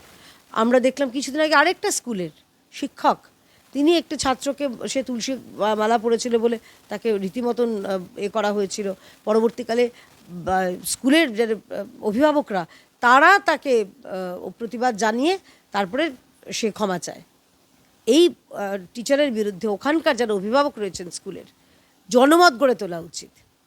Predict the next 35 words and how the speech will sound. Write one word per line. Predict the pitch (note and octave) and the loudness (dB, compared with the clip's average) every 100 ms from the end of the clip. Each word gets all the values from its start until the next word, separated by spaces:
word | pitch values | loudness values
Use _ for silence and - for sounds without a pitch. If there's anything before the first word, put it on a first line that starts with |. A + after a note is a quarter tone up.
| _ _ _ - | _ _ _ 0
খোঁজ | C4+ C4+ | 2 4
নিয়ে | D4+ F4+ | 4 4
দেখুন | E4+ D#4+ | 2 0
উনি | D#4 D#4 | 0 -2
কোন | C#4+ D#4+ | -2 -2
তৃণমূলের | - C#4+ C#4 C#4+ C4 | 0 -2 0 0 -2
কোন | C#4 D4 C#4 - _ G3+ | 0 -2 -2 -10 _ 0
ব্লক | B3 B3 | 0 2
কমিটি | C4 C4 A3 | 0 0 -4
কোথাকার | A#3 B3 A#3+ B3 | -2 -2 0 -4
সদস্য। | G#3+ F3+ E3+ - - - _ _ | -4 -6 -8 -12 -16 -18 _ _
তা | G#3 | 0
না | A#3+ C#4+ | 2 4
হলে | D#4 A#3+ - _ | 2 0 -2 _
কোনো | A#3+ B3 | -10 -6
সাধারণ | A3 G#3 C4+ F4+ D#4+ - _ - - | -4 0 2 4 2 -2 _ -20 -12
টিচার | C4 G#3+ B3 B3+ _ _ _ | -10 -4 -4 -4 _ _ _
এগুলো | A3 B3+ | -6 -4
করতে | - A3+ A#3 | 0 -2 -2
পারেন | F#3 E3 E3+ | -6 -6 -10
না। | - - _ _ _ _ _ | -20 -20 _ _ _ _ _
ধর্মাচরণ | F3+ A#3 D4+ D4+ C#4 C4+ | 2 4 6 4 2 0
করা | B3 A3 | -2 -4
অধিকার, | F3+ F#3 - - _ _ _ G3+ | -6 -8 -14 -20 _ _ _ -4
ওনার | A3+ | -2
হিজাবে | G#3 A3 C#4 C#4+ | 0 2 4 4
আপত্তি | - C4 - B3+ | 2 -4 -6 -4
না, | A#3 | -2
নেই, | A3+ A3+ A3+ A3 _ _ | 0 -2 -2 -6 _ _
বোরখাতে | G3 G#3 B3 B3+ | -4 -2 -2 0
আপত্তি | A#3+ G#3 A3 A#3+ | 0 -2 -6 -4
নেই, | A3+ | -4
কাল | A3+ A3+ | -4 -6
তুলসীমালাতে | A#3 A3+ A#3+ A#3 G#3+ G#3 | -6 -4 0 0 0 -4
আপত্তি, | D#3+ D#3+ _ - | -4 -14 _ -20